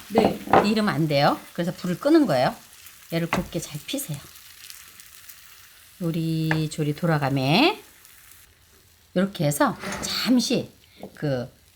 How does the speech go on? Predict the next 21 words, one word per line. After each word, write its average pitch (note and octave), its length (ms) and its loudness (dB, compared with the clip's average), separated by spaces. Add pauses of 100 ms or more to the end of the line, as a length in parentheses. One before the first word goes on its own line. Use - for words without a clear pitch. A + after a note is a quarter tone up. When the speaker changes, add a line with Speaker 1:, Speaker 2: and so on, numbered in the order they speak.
(400)
Speaker 2:
자기 A#3+ 320 0
열에 E3 380 2
얘가 D3 240 -2 (100)
익도록 C4 440 -2
두세요. - 340 -10 (260)
Speaker 1:
음. F#3 640 -10 (260)
Speaker 2:
자, - 100 -20 (220)
이제 C#3+ 300 -4 (520)
익은 G#3 220 0
것 D#3+ 80 0
같아요. C#3 580 -2
그러면 F3 380 0 (640)
딱 G3+ 180 -4
넣어서 D#3 400 -4
얘를 E3 260 -4 (220)
굴려요. - 320 -4 (680)
반죽이 B3+ 400 0
익어야지 B3+ 640 0
움직일 B3 340 2
수 - 120 -10
있잖아요. C#3+ 600 -2